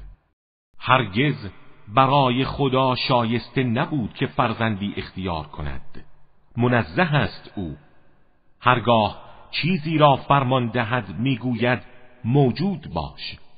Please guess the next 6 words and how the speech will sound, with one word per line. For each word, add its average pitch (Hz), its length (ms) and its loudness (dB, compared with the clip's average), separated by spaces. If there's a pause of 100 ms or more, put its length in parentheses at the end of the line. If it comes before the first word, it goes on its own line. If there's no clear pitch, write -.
(320)
همان 160 400 2
دم 107 220 0
موجود 95 600 -4
می‌شود. 73 480 -10 (760)
و - 20 -2
خداوند 98 920 2